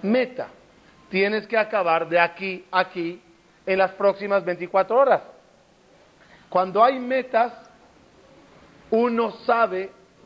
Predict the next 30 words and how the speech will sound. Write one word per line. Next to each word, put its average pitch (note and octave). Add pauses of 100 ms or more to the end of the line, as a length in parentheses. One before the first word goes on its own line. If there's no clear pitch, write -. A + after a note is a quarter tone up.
(360)
hacia E3+
dónde F#3
va E3+
a F3
ir. F#3 (1400)
Agárrate C#4+
un A#3+
libro, F#3 (480)
acércate G#3
a A#3
la A3
biblioteca, F#3 (640)
agárrate C#4
un A#3+
libro A#3
y F#3+
di, A3+ (140)
"Esta D#4
es B3
mi A#3+
meta, G3+
de G3+
aquí G3
a C4+
fin C#4+
de B3
mes G#3+
termino A#3+
este A#3+
libro". B3